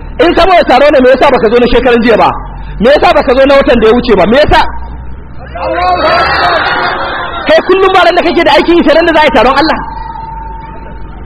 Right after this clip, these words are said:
Kuma ku ce kuna so Allah ya saukar wa ƙasa albarka?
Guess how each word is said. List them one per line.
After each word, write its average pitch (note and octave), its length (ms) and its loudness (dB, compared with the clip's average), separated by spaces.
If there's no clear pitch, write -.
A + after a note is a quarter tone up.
Kuma E4 200 2
ku F#4+ 120 0
ce F4 120 0
kuna D#4+ 240 2
so E4 80 0
Allah D4 200 4
ya C4+ 120 2
saukar D4+ 160 2
wa D4+ 160 4
ƙasa D4 140 0
albarka? C#4 360 2